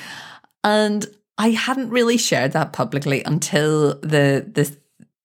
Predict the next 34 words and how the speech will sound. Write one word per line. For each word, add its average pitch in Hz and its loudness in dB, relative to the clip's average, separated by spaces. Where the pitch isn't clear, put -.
the 147 2
three-day 135 0
series 135 -2
last 123 0
week. 135 0
And 160 2
I, 165 2
I 165 2
sort 175 0
of 214 0
shared 135 2
it, 139 -2
but 143 -2
caveated 131 -2
by 131 2
saying, 135 2
like, 143 -2
"I 147 2
hope 175 0
you 156 2
don't 135 0
think 135 -2
I'm - -4
a - -2
killjoy. 180 0
Like, 135 0
I've 135 0
still 151 0
got 131 0
a, 120 -4
a 143 -6
sense 113 -6
of 123 -6
humor." 160 0